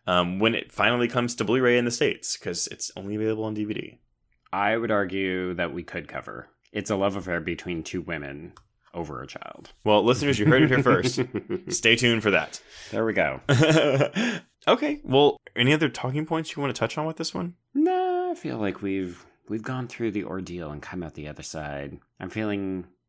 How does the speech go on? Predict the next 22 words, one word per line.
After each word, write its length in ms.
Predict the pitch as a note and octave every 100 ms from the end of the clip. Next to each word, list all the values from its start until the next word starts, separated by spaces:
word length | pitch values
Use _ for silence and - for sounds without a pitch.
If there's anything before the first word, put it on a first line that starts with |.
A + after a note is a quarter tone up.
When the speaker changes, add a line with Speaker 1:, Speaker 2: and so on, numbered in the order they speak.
| _ _ _ _ _ _
Speaker 2:
a 60 | A#2+
little 160 | B2+
bit 160 | A#2+ G2+
Gloria-esque 920 | G2 G2 F#2+ F#2+ F2+ C2 D#2+ - -
myself. 720 | D#2 D2 - D2+ D#2+ - - _ A#2+ - -
<laughs> 340 | - - A#2+
Speaker 1:
Do 100 | G2
you 120 | G2+
have 100 | G2+
a 60 | F#2
game 320 | F2+ E2+ F2+
for 100 | G#2
this 160 | G2 G#2
movie? 400 | G#2+ A2 A#2+ -
Speaker 2:
Uh, 600 | G#2 F#3 - G#3 - G3+ -
you 140 | G#3
know, 140 | F#3+ F3+
it 100 | F#3+
was 160 | F#3 -
tempting 440 | D#3+ F3+ G3+ G#3
to 100 | F3
say, 600 | - A#2 A2+ A2 G#2+ G#2